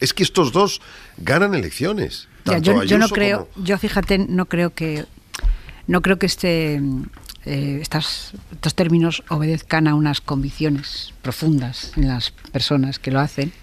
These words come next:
Speaker 2: Creo que, creo que Milei y Isabel Díaz Ayuso tienen, eh, una semejanza, que es, eh, mm, guiar su es-, guiar su comportamiento exclusivamente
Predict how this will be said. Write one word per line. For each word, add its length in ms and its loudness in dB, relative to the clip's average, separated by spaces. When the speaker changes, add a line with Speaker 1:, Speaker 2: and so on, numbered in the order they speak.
Speaker 2:
Creo 280 6
que, 880 2
creo 220 2
que 100 2
Milei 600 2
y 260 -4
Isabel 260 -2
Díaz 160 -2
Ayuso 420 -2
tienen, 760 0
eh, 220 -6
una 240 0
semejanza, 680 0
que 320 0
es, 340 -6
eh, 380 -6
mm, 340 0
guiar 360 4
su 240 0
es-, 400 -4
guiar 380 2
su 180 -2
comportamiento 880 0
exclusivamente 960 2